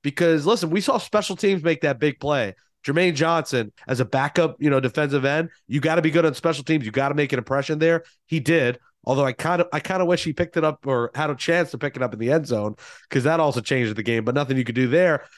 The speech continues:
But, you know, the special team did their job. They made a big play there. The defense has to do the same. And maybe, I'm not asking for a pick six, Jake, but, you know, do one of the old punches of the ball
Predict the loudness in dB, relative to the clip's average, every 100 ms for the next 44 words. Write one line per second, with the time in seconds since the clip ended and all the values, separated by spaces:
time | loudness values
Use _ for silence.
0 | _ _ -6 0 2 0 -4 -6 0 2
1 | 0 0 0 0 -6 -6 0 0 2 2
2 | 0 -2 -2 -2 2 2 2 0 -2 -2
3 | 2 2 0 -4 _ -12 -8 0 0 2
4 | 0 0 -8 -4 -4 -2 -4 -2 -2 0
5 | 0 0 -2 -6 _ _ -2 0 0 0
6 | 2 2 0 -2 -2 0 2 0 -2 -2
7 | -2 -2 -6 -4 -6 -14 _ -2 2 2
8 | 0 0 2 0 -2 _ _ -2 2 4
9 | 4 4 4 0 0 -2 0 0 0 0
10 | 0 2 2 0